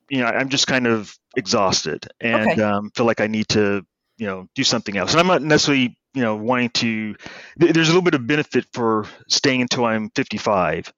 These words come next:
Speaker 1: which is, like, in another year and a half. But,
Speaker 2: Mm-hmm.
Speaker 1: you know, definitely by then, if not before, I, I really do want to, you know, move on to something else. And just 'cause it's been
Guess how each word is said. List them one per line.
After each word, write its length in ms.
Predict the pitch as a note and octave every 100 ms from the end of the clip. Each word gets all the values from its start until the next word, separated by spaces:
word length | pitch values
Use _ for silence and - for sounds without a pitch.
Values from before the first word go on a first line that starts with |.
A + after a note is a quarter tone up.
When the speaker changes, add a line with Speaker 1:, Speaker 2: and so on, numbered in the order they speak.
| _
Speaker 1:
which 180 | - -
is, 140 | A2+ A#2
like, 120 | A2+
in 80 | A2+
another 280 | A2+ A2 G#2+
year 220 | A2 G#2+
and 80 | G2
a 40 |
half. 480 | G2 G2 E2 E2+ - - - _
But, 240 | C#3+ A#2+ G#2+
Speaker 2:
Mm-hmm. 160 | G#2+ C3
Speaker 1:
you 80 | B2
know, 60 |
definitely 360 | A2+ C#3+ D#3+ C3+
by 120 | B2
then, 400 | A2 A#2+ A#2 A#2
if 160 | - -
not 200 | D#3 -
before, 580 | - - A2+ F2+ E2 - _ _ _
I, 120 | B2+
I 40 | A2+
really 280 | B2+ C3 A2+
do 140 | A#2
want 240 | G#2+ G#2+
to, 160 | - G#2
you 300 | G#2 G2 E2
know, 60 | A2
move 200 | A2+ G#2+
on 160 | G#2
to 40 | G2
something 300 | G2+ - F#2+
else. 240 | F2+ -
And 80 | C3+
just 180 | C#3 -
'cause 160 | B2
it's 120 | G#2
been 400 | - A#2 G#2+ G2+